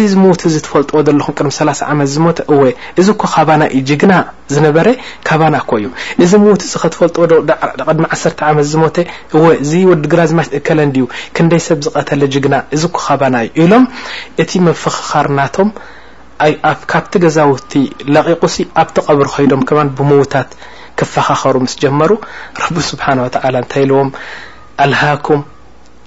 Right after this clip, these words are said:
እዛ ዱንያ ሲ ከምዚ ገይራ ኣጥፊኣትኩም። ያዕኒ ፈኸራን ገንዘበይ ይበዝሕ፣ ገንዘብ ካበዝሕ፣ ደቀይ ይበዝሑ፣ ደቂ ካበዝሕ፣ ከምኡ ጥራሕ ኮንኩም። ኣልሃኩም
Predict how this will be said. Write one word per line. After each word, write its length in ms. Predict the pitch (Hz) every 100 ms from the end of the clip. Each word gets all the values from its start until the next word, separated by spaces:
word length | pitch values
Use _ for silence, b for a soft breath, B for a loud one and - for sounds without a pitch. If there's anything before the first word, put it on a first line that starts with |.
| -
እዛ 120 | 143 156
ዱንያ 320 | 139 147 151
ሲ 220 | 143 151 139
ከምዚ 280 | - 147 147
ገይራ 200 | 143 143 135 -
ኣጥፊኣትኩም። 720 | - - - - - 147 131 - B B B B -
ያዕኒ 220 | 147 170 156
ፈኸራን 560 | - 147 160 160 156 135 - -
ገንዘበይ 460 | 147 147 156 156
ይበዝሕ፣ 360 | 147 143 139 143
ገንዘብ 320 | 147 135 135
ካበዝሕ፣ 480 | - 135 131 135 131 - B B B B B -
ደቀይ 340 | 156 147 - 165
ይበዝሑ፣ 300 | 156 151 -
ደቂ 180 | 151 143
ካበዝሕ፣ 500 | - 143 139 135 131 -
ከምኡ 220 | 180 190
ጥራሕ 220 | - -
ኮንኩም። 360 | - 147 143 151 - B B -
ኣልሃኩም 580 | 151 - 180 175 160